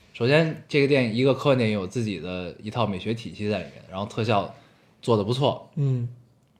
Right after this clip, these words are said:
Speaker 1: 那这部分我觉得都很好。那剩下的是什么呢？剩下的就是，我记得之前咱们在电台也聊过，就是科幻电影，就是一个科幻电影，有，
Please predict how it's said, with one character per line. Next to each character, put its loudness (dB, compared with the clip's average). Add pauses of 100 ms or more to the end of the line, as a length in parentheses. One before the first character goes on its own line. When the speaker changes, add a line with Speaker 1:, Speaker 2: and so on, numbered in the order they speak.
(400)
Speaker 1:
那 0
这 6
部 2
分 2
我 -4
觉 -6
得 -2
都 -2
很 -8
好。 -16
那 4
剩 6
下 8
的 4
是 -4
什 0
么 -2
呢？ -6
剩 2
下 4
的 4
就 4
是， 2 (720)
我 4
记 2
得 2
之 0
前 2
咱 0
们 4
在 0
电 6
台 4
也 4
聊 -2
过， -2
就 0
是 2
科 4
幻 4
电 0
影， -6
就 -4
是 0
一 2
个 4
科 0
幻 6
电 0
影， -10
有， 2